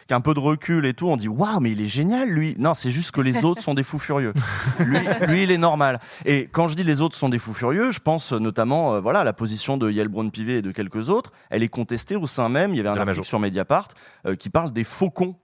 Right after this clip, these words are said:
Speaker 1: de l'Assemblée nationale, qui a devancé, y compris, euh,
Speaker 2: Les
Speaker 1: donc
Speaker 2: faucons.
Speaker 1: les faucons dans le sens, euh, comme Bush.
Speaker 2: Oui, c'est ça,
Speaker 1: Euh,
Speaker 2: comme, comme les
Speaker 1: voilà,
Speaker 2: conservateurs
Speaker 1: comme Bush.
Speaker 2: américains.
Speaker 1: Le camp
Speaker 2: Les
Speaker 1: de
Speaker 2: néocons.
Speaker 1: la guerre, le
Speaker 2: Mm.
Speaker 1: camp du choc des civilisations, c'est ça les faucons, c'est ceux qui ont voulu, euh,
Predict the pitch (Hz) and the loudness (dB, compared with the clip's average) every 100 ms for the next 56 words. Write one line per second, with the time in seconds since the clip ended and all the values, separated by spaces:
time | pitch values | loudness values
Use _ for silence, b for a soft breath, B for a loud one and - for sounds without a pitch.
0 | - 117 113 - 123 120 104 - 123 220 | -6 0 0 0 -2 -2 -2 -2 0 -2
1 | 214 135 110 117 160 170 156 175 170 - | 0 0 2 2 2 0 -2 -2 -2 -2
2 | 151 170 151 - 170 156 B B 107 104 | -2 0 -2 -2 -4 -6 B B -2 0
3 | 107 120 143 139 165 147 170 185 208 143 | -2 -4 -2 0 0 0 0 0 0 0
4 | 127 - 156 156 123 113 147 135 147 165 | -2 -2 -2 -2 -2 0 0 2 2 0
5 | - - - 147 156 156 185 - 120 107 | -4 -10 -2 -2 0 0 2 2 0 -2
6 | 123 107 156 135 139 - 160 139 123 131 | -2 0 2 2 2 2 2 2 0 -2
7 | 123 117 - 131 175 - 180 190 220 127 | -2 -4 0 2 2 2 2 2 0 2
8 | 160 196 113 117 101 117 - - - 104 | 2 2 0 -2 0 2 2 0 -8 -6
9 | 117 175 185 123 - 202 175 147 139 131 | -2 0 0 -2 -2 0 0 0 -2 -2
10 | 120 113 107 - 170 214 180 - 202 113 | -2 0 0 0 -2 -2 -2 0 0 -2
11 | - 123 127 107 110 - 170 110 123 151 | -4 -2 -2 -4 -6 -4 -4 -2 -2 -2
12 | 104 113 156 | -2 0 0